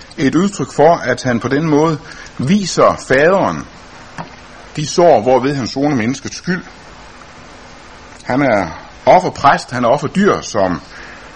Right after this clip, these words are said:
frembærer sit eget blod for Gud. Og det er godt, det er stærkt, men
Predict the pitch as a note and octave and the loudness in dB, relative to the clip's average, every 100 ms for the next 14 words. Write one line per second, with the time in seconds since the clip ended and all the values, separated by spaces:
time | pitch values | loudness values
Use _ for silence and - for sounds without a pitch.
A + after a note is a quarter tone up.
0 | - - - - A#2 D3 D3 G#2 E2+ D#2+ | -20 -18 -16 0 0 2 0 0 0 -4
1 | G2 F2 G2+ A#2 - A#2+ A2+ D#2+ - - | -6 0 0 0 0 0 0 -4 -14 -20
2 | - F2+ - F#2+ G2 G#2+ A2+ D3 D#3+ D3 | -6 -6 -2 -2 -2 -4 -6 -6 0 0
3 | F#3 - - B2 - A#2 A#2 A2+ D#3 G3 | 0 -8 -10 -8 -4 -4 -4 -4 -4 -4
4 | C3 | -6